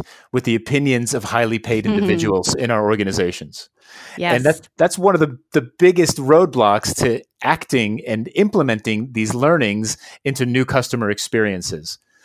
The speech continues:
Speaker 1: The most effective way that I've seen over the years to start to prove that this is actually worthwhile is to mitigate the risk of these changes. So instead of saying, uh, "We learned this thing and it means that we now have to change our customer experience completely, or we have to take this big ninety degree turn,"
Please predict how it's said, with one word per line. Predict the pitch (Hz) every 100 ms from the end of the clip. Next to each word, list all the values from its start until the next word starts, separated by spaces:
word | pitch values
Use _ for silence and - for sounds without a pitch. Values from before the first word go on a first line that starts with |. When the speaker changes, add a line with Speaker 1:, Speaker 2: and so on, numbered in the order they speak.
| - _ _ -
Speaker 1:
The | 127 147
most | 156 156
effective | 220 233 202
way | 190
that | 156
I've | 131
seen | - 285 190 127 127
over | - 135 135 135
the | 160 135
years | 127 185 156 120 107
to | - 143 123 170
start | - - - 165 165
to | 143
prove | - - 180 127
that | 117
this | 151 135
is | 123
actually | 123 123 107
worthwhile | 104 - 123 185 180 131 120 - - - -
is | 139
to | -
mitigate | 160 285 294 220 -
the | 135
risk | 107 107 90 - - - - _ _ -
of | 120 117 -
these | 131 113 -
changes. | - 117 107 92 -
So | 151
instead | 127 233
of | 180
saying, | - 156 143 135 127 - - -
uh, | 123 135
"We | 135
learned | 139 190 196
this | 175
thing | - 120 107 98 98 - -
and | 120
it | 160
means | 135 135 131
that | 131
we | 113
now | 127 135
have | 135
to | 117
change | - - 151 156 165 151
our | 120
customer | 147 - 135
experience | 120 - 131 120 107
completely, | - 113 - 131 127 101 90
or | 92
we | 110
have | 113
to | 110
take | 123
this | 104
big | - 131
ninety | 120 120 131
degree | 113 101 113 104
turn," | - - 170 95 98